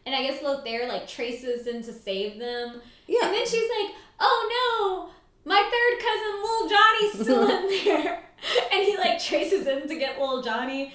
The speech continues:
Speaker 1: and it turns out Lil Johnny
Speaker 2: <laughs> He's
Speaker 1: wasn't in
Speaker 2: not
Speaker 1: there.
Speaker 2: in there.
Speaker 1: <laughs> And I was like, "What is that?" I'm like, I'm reading in my Kindle, I'm like, "What the fuck is happening right now?" <laughs> Like
Speaker 2: But, so he almost dies in the cave,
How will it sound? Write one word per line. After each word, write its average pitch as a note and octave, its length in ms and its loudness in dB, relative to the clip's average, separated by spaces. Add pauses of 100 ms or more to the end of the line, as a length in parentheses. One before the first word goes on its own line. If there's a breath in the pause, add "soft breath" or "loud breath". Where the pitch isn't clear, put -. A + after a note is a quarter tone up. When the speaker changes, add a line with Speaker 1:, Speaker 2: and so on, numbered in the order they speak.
Speaker 1:
and G3+ 280 -6
it B3 160 -2
turns D#4+ 260 0
out D#4 260 4
Lil D4+ 140 4
Johnny C#4+ 240 4
Speaker 2:
<laughs> C4+ 60 6
He's - 20 8
Speaker 1:
wasn't E4 300 8
in D#4+ 80 6
Speaker 2:
not D4 80 8
Speaker 1:
there. G4 200 10
Speaker 2:
in E4 60 6
there. A#3+ 240 2
Speaker 1:
<laughs> - 80 -20
And - 240 -2
I D5 500 8
was - 80 -12
like, - 100 -6
"What D#5 140 10 (120)
is - 60 6
that?" - 300 0
I'm A#4+ 200 6 (120)
like, G#4+ 140 8
I'm E4+ 100 -2
reading G#4 320 2
in G4+ 80 2
my D#4+ 160 2
Kindle, E4+ 280 0
I'm F4+ 100 0
like, D4 160 -2 (260)
"What C#5 120 -8
the G5+ 400 2
fuck A4+ 160 10
is F#4+ 160 4
happening D4+ 420 6
right D#4 240 6
now?" C5+ 560 2
<laughs> C#5+ 100 8
Like - 320 2
Speaker 2:
But, B3+ 540 2
so D#4 180 8
he F#4 120 6
almost B3 320 4
dies G3+ 200 6
in A3 80 0
the G3+ 80 -4
cave, G#3 300 0